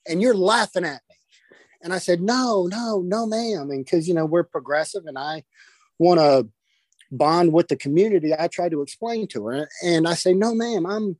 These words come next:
I'm not laughing at you. I just have Tourette's. Do you know what Tourette syndrome is?" And she goes, "Yeah, I was a nurse.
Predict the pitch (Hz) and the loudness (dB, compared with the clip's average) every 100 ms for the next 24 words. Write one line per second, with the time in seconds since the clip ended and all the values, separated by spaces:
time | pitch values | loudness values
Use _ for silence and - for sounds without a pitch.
0 | _ - 233 220 143 147 269 311 208 147 | _ -10 -6 -4 -4 -4 -4 -4 -6 -6
1 | 135 - 156 180 _ _ _ _ 185 240 | -8 -6 -6 -6 _ _ _ _ -4 -2
2 | 220 - 190 165 - 160 254 175 - - | -2 0 0 -2 -6 -6 -6 -8 -14 -4
3 | 208 214 202 196 185 - 185 202 - 254 | 0 4 4 4 2 -2 -2 -2 -4 -6
4 | 240 180 120 98 92 - _ _ _ _ | -2 -2 -4 -12 _ -20 _ _ _ _
5 | - 190 - 226 180 127 - _ 135 294 | -2 0 0 0 0 -2 -8 _ 2 4
6 | 285 147 - _ 262 277 208 151 156 254 | 4 0 -6 _ 0 2 0 -4 -6 -4
7 | 254 120 - | -4 -6 -16